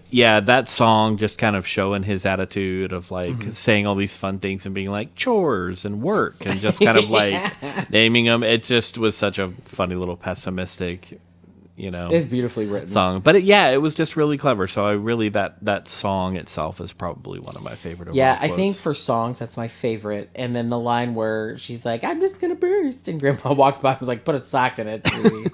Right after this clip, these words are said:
Speaker 1: <laughs>
Speaker 2: I was like, "Oh, Grandma."
Speaker 1: Yeah, yeah.
Speaker 2: Um, a favorite scene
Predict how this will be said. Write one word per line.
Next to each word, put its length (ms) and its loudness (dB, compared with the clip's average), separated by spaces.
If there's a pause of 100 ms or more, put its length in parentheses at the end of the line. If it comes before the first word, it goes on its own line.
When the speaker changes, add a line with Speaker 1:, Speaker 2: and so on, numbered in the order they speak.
Speaker 1:
<laughs> 1200 -8
Speaker 2:
I 60 -12
was 100 -10
like, 160 -12
"Oh, 160 -8 (260)
Grandma." 320 -16 (220)
Speaker 1:
Yeah, 320 -4 (280)
yeah. 520 6
Speaker 2:
Um, 260 -2 (560)
a 80 -2
favorite 380 0
scene 420 -4